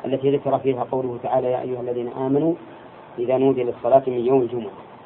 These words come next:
ووجه قراءته بها عليه الصلاة والسلام لما فيها من تقرير التوحيد وبيان نعمة الله سبحانه وتعالى على، على العباد ببعث الرسول صلى الله عليه وسلم، وتحذير مخالفته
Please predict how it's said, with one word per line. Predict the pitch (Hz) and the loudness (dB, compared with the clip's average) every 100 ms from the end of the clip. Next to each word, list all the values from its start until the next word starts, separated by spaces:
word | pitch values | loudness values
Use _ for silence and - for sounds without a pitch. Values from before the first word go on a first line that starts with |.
| - - - - - - 123 | -20 -20 -20 -20 -20 -6 6
ووجه | 143 151 123 131 120 - | 6 6 2 0 0 4
قراءته | 139 131 131 117 120 113 | 6 6 4 -4 -6 -4
بها | 127 131 - - - | 0 0 0 -4 -10
عليه | 113 | -8
الصلاة | 113 123 113 | -8 -6 -6
والسلام | 113 104 117 139 160 - - - - - - - - | -6 -8 2 2 2 -4 -18 -20 -20 -20 -20 -20 -4
لما | 127 139 | 2 4
فيها | 139 147 127 135 127 - - - - - | 4 -2 0 0 -2 -6 -16 -18 -16 -10
من | 123 123 | -8 -6
تقرير | - 147 135 | -4 -2 -2
التوحيد | 113 123 - 135 135 - - - - - - - - 123 | -2 -4 -2 -2 -4 -6 -20 -20 -20 -20 -20 -20 -6 -2
وبيان | 131 143 139 131 | 4 4 4 2
نعمة | 135 135 | -2 -6
الله | 127 123 113 | -4 -4 -4
سبحانه | - 123 117 | -12 -8 -6
وتعالى | 110 120 113 | -2 0 0
على، | 120 110 - 120 | 0 -4 -6 -8
على | 117 | -6
العباد | 107 113 143 - - - - - - - - | -6 4 6 6 -2 -18 -20 -20 -20 -20 -8
ببعث | 123 135 110 - - - - - - - - - - - - 113 | 2 2 2 -6 -20 -20 -20 -20 -20 -20 -20 -20 -20 -20 -12 -6
الرسول | 123 117 143 127 | -4 -2 -2 -2
صلى | 123 | -4
الله | 120 123 | 0 0
عليه | 117 | 0
وسلم، | 113 95 - - - - - - - - - - 127 | -6 -10 -14 -20 -20 -20 -20 -20 -20 -20 -20 -10 -6
وتحذير | 127 131 - 156 156 135 | -4 -4 -2 4 6 6
مخالفته | 135 - 151 156 135 131 | 2 4 6 6 2 -6